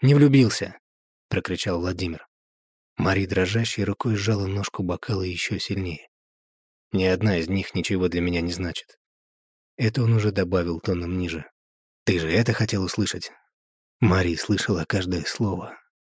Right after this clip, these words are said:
Из глаз брызнули слёзы. Бокал выскользнул из рук и разбился, как разбилось её сердце. Девушка постаралась выйти из-за ширмы и остаться незамеченной Лисовскими.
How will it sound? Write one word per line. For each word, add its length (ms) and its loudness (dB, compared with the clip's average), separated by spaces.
Из 160 -2
глаз 300 0
брызнули 480 0
слёзы. 580 -6
Бокал 420 -2
выскользнул 600 -4
из 120 -6
рук 220 -4
и 40 -2
разбился, 580 -6
как 200 -6
разбилось 560 -2
её 200 0
сердце. 580 -6
Девушка 480 0
постаралась 600 -4
выйти 320 -4
из-за 200 -4
ширмы 440 -2
и 40 -4
остаться 440 -8
незамеченной 600 -2
Лисовскими. 800 -4